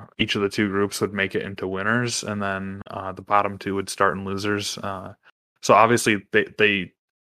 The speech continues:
rarely had an issue with finding themselves top three in their group, but just, uh, making it into,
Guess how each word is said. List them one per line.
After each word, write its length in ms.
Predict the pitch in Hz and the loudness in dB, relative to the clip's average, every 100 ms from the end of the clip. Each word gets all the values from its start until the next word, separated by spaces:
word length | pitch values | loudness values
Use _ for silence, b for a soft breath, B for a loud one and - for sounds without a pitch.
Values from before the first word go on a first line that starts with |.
| - | -10
rarely 500 | 113 113 147 117 104 | 2 6 8 6 4
had 180 | 101 | 2
an 120 | 98 101 | 0 -2
issue 320 | 104 - 101 | -2 0 -2
with 140 | 98 | -4
finding 320 | - 101 98 | -2 -2 0
themselves 580 | 98 98 107 101 98 - | -4 -2 0 0 0 -8
top 320 | - 98 98 | 0 0 0
three 220 | - 117 110 | -4 -2 0
in 60 | |
their 140 | 101 95 | 0 -2
group, 440 | 110 110 117 - B B B B B _ | 0 0 0 -6 B B B B B _
but 160 | - 120 | -2 2
just, 420 | 117 107 - - | 2 2 -4 -8
uh, 280 | 110 98 95 | -6 -4 -6
making 400 | 104 117 117 110 | 2 2 2 2
it 160 | 104 - | 2 0
into, 880 | 104 104 - 110 101 98 95 101 | -6 -6 -6 -4 -2 -2 -4 -6